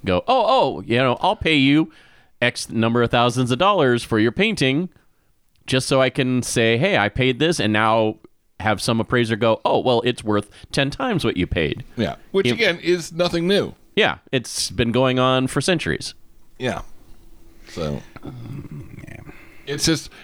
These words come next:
Speaker 2: you know, it's, it's one of these things where, okay, you got this thing called Dudesy that can do all this. Why, why would you want to try to recreate George Carlin, whose observations are based on the life he was living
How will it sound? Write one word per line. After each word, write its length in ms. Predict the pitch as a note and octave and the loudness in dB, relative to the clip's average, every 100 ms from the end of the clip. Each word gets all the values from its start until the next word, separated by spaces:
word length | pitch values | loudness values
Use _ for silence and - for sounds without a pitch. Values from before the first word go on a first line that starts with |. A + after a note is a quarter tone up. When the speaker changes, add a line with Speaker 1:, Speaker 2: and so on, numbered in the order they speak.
| - | -4
Speaker 2:
you 100 | F3+ | -2
know, 80 | E3+ | 0
it's, 240 | F#3+ G3 - | 0 -2 -2
it's 220 | F3+ - | -4 0
one 100 | A#3 | 0
of 60 | A#3 | 2
these 220 | G3 - | 0 0
things 340 | E3 D#3 C3+ | -2 0 0
where, 420 | A#2+ A#2+ A#2 A2 - - - - - - - - - - | 2 2 2 0 -6 -20 -20 -20 -20 -20 -20 -20 -20 -6
okay, 260 | D#3+ D#3 A2+ | -6 -2 0
you 180 | G#2+ C3+ | 0 2
got 220 | D#3+ D3+ | 0 0
this 180 | D3 - | -4 0
thing 220 | D3 C#3 | 0 0
called 360 | C3+ B2+ A2+ G2 | 2 0 0 -2
Dudesy 480 | G2 G#2 F#2 G#2+ G2+ | -2 0 0 0 0
that 160 | G#2 | -4
can 200 | G#2 G2+ | -4 -4
do 240 | F#2+ G#2+ G#2 | -2 0 2
all 160 | G2+ | 0
this. 180 | G2+ G#2+ - | -2 -6 -6
Why, 460 | C3+ A#2+ B2+ F#2+ - - - - - - - | -6 -4 -4 -4 -8 -16 -20 -20 -20 -20 -10
why 460 | G#2 B2+ F3 A3+ | -2 0 2 2
would 240 | A#3 G#3 D#3+ | 0 -2 0
you 100 | F#3 | 0
want 320 | D#3 D3+ D3 | 2 0 -4
to 80 | C#3+ | -8
try 280 | C#3 C3+ C3 | -2 0 2
to 100 | A#2+ | 2
recreate 880 | G#2+ B2 C#3 - C3+ C3 A#2 A#2 - G2 | 0 0 0 -2 0 2 2 0 -6 -14
George 420 | F2 A2+ B2 A2+ - | -2 2 2 0 -4
Carlin, 460 | - A2+ G2+ F#2 G#2 | 0 2 0 -2 -2
whose 220 | A2 G#2+ | 0 -2
observations 880 | G2+ A2+ C3+ A#2 B2 A2 A2 G#2+ G#2 | 0 0 0 0 0 0 0 0 -2
are 60 | G2 | -2
based 440 | F#2 G#2+ A#2 - - | -2 0 0 -2 -4
on 160 | A2+ G2 | -2 0
the 80 | |
life 400 | F#2+ F#2 B2 C#3+ | 0 2 2 0
he 180 | - C3 | -2 0
was 240 | A#2+ A2 F#2 | 0 0 -2
living 480 | A2 A2+ A2+ A2 | 0 2 2 0